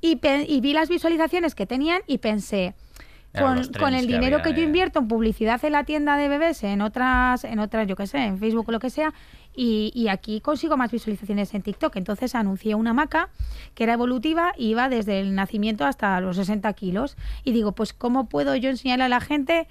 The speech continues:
Speaker 1: que es evolutiva?". Pues, con todos los niños que tengo aquí, anda que no lo pueden ver así.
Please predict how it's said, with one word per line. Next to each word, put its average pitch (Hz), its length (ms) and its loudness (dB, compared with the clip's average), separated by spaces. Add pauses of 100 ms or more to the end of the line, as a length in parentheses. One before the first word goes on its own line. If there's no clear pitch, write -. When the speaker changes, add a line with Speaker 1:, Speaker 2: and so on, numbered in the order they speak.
(220)
Speaker 1:
que 240 140 0
es 233 100 -4
evolutiva?". 208 720 0
Pues, - 160 -20
con 175 180 -8
todos 202 260 -2
los 208 140 0
niños 214 280 0
que 233 100 -4
tengo 233 180 -2
aquí, 226 240 -2
anda 262 140 2
que 285 80 0
no 240 80 2
lo 202 100 2
pueden 196 260 0
ver 185 140 0
así. 202 300 -6